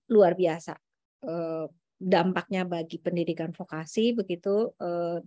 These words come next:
berbagai cara, be-, upaya yang kita lakukan betul memang bisa menjaga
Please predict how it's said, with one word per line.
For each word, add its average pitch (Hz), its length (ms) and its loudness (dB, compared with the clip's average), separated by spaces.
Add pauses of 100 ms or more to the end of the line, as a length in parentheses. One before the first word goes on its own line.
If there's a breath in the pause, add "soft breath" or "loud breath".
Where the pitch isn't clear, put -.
(140)
berbagai 185 480 4
cara, 190 480 2 (240)
be-, 185 240 -4
upaya 185 420 4
yang 196 220 2
kita 180 240 -6
lakukan 196 640 0 (720 soft breath)
betul 247 640 6
memang 190 400 4
bisa 185 260 -2
menjaga 170 920 0